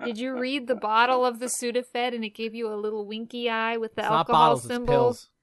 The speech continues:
Speaker 1: Kinda encouraging you to drink like, um,
Speaker 2: Oh my gosh, my, okay, Mom. <laughs> Thanks, Mom.
Speaker 1: "Wish the Andromeda was compatible with the Galax. Now I just have to get the buy wo-, the rom one." Oh my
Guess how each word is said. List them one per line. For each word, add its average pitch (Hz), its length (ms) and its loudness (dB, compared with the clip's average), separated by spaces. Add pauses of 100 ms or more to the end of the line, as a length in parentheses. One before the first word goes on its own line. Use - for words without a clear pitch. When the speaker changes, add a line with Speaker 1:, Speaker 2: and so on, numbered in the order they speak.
(140)
Speaker 1:
Kinda 208 200 -12
encouraging 214 500 -8
you 208 100 -10
to 196 60 -16
drink 208 200 -14
like, 196 220 -20
um, 208 280 -18 (360)
Speaker 2:
Oh 156 300 4
my 175 220 2
gosh, 143 560 4 (120)
my, 135 200 -4 (300)
okay, 151 320 0
Mom. 143 460 4 (140)
<laughs> - 100 -12
Thanks, 131 240 -8
Mom. - 120 -16 (1800)
Speaker 1:
"Wish 254 300 -8
the 320 160 -10
Andromeda 220 420 -8
was 190 180 -16
compatible 202 600 -14
with 165 160 -16
the 180 60 -20
Galax. 165 540 -16
Now 226 240 -4
I 262 80 -2
just 240 220 -8
have 208 180 -18
to 214 80 -14
get 190 260 -12
the 196 100 -14 (200)
buy 208 360 -4
wo-, 196 260 -12 (100)
the 196 100 -18
rom 190 360 -14
one." 175 320 -20
Oh 190 160 -14
my 180 200 -20